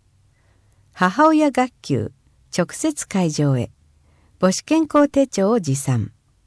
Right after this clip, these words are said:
一日、八日、十五日、いずれも水曜の午後一時三十分から四時。ただし八日は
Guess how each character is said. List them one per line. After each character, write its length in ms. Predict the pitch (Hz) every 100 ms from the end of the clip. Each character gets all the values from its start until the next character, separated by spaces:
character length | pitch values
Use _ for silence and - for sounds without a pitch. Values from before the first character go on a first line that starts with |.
| _ _ _ _ _ _ _ _ _ _
一 240 | - 269 302
日、 500 | - 262 - 240 147 _ _ _ _ _ _ _ -
八 320 | 190 226 247 -
日、 200 | 196 - _ _ _ _ _ _ -
十 320 | 269 302 190
五 180 | 208 247
日、 440 | 170 139 - - _ _ _ _
い 80 | 202
ず 160 | 196 311
れ 100 | 311
も 160 | 302
水 320 | 285 285 277
曜 200 | 269 262
の 200 | 214 147 - _ -
午 160 | 277
後 200 | 311 247 -
一 260 | 202 311
時 140 | 285 214
三 240 | 226 240
十 140 | 226
分 280 | 226 - 147
か 140 | 139 139
ら 80 | 127
四 200 | 143 151
時。 180 | 139 - _ _ _ _ _ -
た 140 | 190 254
だ 120 | 214
し 280 | - 165 -
八 280 | 196 240 302
日 200 | 294 285
は 180 | 285